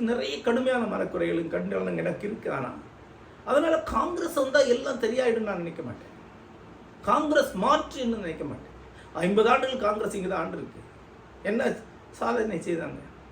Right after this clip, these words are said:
அவங்க ஆட்சி காலத்துல தான் நார்த் ஈஸ்ட் அப்படியே கைவிடப்பட்டது. அவங்க ஆட்சி காலத்துல அவங்க கண்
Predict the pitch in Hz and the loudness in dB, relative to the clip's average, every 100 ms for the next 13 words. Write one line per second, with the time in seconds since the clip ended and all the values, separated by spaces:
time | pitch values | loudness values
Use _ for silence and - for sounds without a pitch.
0 | - - - - - - - - - - | -20 -20 -20 -20 -20 -20 -20 -20 -20 -20
1 | - - 247 269 277 285 392 285 269 277 | -20 -2 4 6 4 0 -2 0 0 2
2 | 285 302 269 262 277 302 254 - - 320 | 2 2 2 -2 -6 -8 -4 -4 -2 -2
3 | 294 262 247 226 175 - 113 - - - | 0 2 2 0 -4 -6 -10 -12 -20 -20
4 | - - - - - - - - - 233 | -20 -20 -20 -20 -20 -20 -20 -20 -4 -2
5 | 262 - - 349 285 285 269 269 254 233 | 0 -2 -4 -4 2 2 2 0 0 -2
6 | - 226 262 | -2 -4 -4